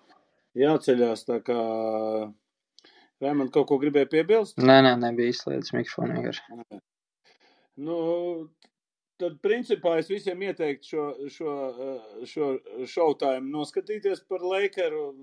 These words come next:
Speaker 1: Starp citu, man ir ieplānots ar Kasparu Campbell, eh, video uztaisīt par šo filmu, jo viņš tur ļoti tuvu dzīvoja. Viņš apmēram <laughs> zina, kas tur notiek. Ja tu, ja kāds atcerās, bija tāds treneris Tarakaniens, kas,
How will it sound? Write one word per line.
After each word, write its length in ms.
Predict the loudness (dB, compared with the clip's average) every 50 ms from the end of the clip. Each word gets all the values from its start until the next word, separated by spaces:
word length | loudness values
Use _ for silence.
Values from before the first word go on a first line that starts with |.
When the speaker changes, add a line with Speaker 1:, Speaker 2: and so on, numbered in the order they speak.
| -20 -20 -20 -20
Speaker 1:
Starp 200 | -20 -20 -14 -12
citu, 160 | -12 -10 -8
man 160 | -6 -4 -2 0
ir 100 | 0 0
ieplānots 480 | 0 0 0 -2 -2 -2 -6 -8 -8 -6
ar 80 | -4
Kasparu 400 | -2 -2 -2 -2 -4 -6 -6 -4
Campbell, 440 | -4 -4 -4 -4 -4 -4 -4 -4 -6 _ _ _ _ _ _ _ _ _ _ _ _
eh, 760 | -12 -10 -8 -8 -8 -10 -12 -12 -12 -12 -10 -10 -8 -8 -10 -12 -14 -16 -18 -18 -12 -4 0
video 520 | 2 2 6 8 8 8 8 8 6 4 0 _ _ -20 -12 -4
uztaisīt 640 | -2 -2 0 2 4 4 4 4 2 0 -6 -4 -4
par 80 | -4 -4
šo 200 | -2 -2 -4 -4
filmu, 480 | -2 -2 0 0 0 -2 -4 -2 -2
jo 200 | -2 -2 -2 -2
viņš 200 | -2 -4 -4 -6
tur 120 | -8 -10 -8
ļoti 260 | -10 -12 -16 -12 _ -4
tuvu 200 | -2 -2 -2 -4
dzīvoja. 560 | -4 -2 -2 -2 0 0 0 0 0 0 0
Viņš 240 | -2 -4 -4 -4 -6
apmēram 400 | -4 -4 -6 -4 -4 -6 -8 -10
<laughs> 40 | -12
zina, 160 | -14 -16 -16
kas 160 | -16 -16 -6
tur 160 | -4 -2 -2
notiek. 520 | 0 0 0 0 2 2 2 0 0 -2 _ _ _ _ _ _ _ _ _ _ _ _ _ _ _ -14
Ja 80 | -14 -8 -4
tu, 140 | -2 -2 -2
ja 160 | 0 -2 -2
kāds 300 | 0 0 0 0 0 -2 -2
atcerās, 380 | -2 -2 -4 -4 -4 -4 -6 -6
bija 220 | -6 -6 -6 -6
tāds 180 | -8 -10 -10 -8
treneris 460 | -6 -6 -4 -4 -6 -8 -10 -12 -10
Tarakaniens, 960 | _ 0 0 0 0 0 -2 -4 -4 -4 -4 -4 -4 -4 -6 -6 -8 -10 -10
kas, 220 | -10 -10 -10 -10